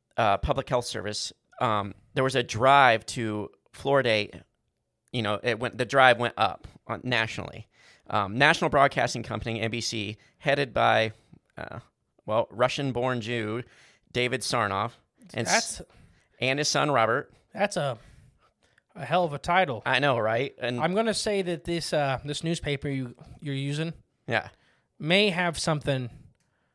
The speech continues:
Speaker 2: against Russians and Jewish people.
Speaker 1: Possibly, or it just might be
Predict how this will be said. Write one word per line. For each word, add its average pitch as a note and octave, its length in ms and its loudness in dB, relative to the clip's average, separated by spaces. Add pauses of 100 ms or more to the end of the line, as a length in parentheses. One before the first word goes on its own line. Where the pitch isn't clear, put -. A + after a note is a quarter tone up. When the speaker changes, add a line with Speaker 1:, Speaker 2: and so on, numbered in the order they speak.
(600)
Speaker 2:
against D3+ 500 -4
Russians D3 680 -4 (320)
and D3+ 180 -8
Jewish C#3 320 -4
people. A2+ 340 -10 (1300)
Speaker 1:
Possibly, E3+ 640 0
or D#3+ 160 4
it C3 60 -2
just D#3+ 280 -2
might D3+ 340 0
be D#3 420 -2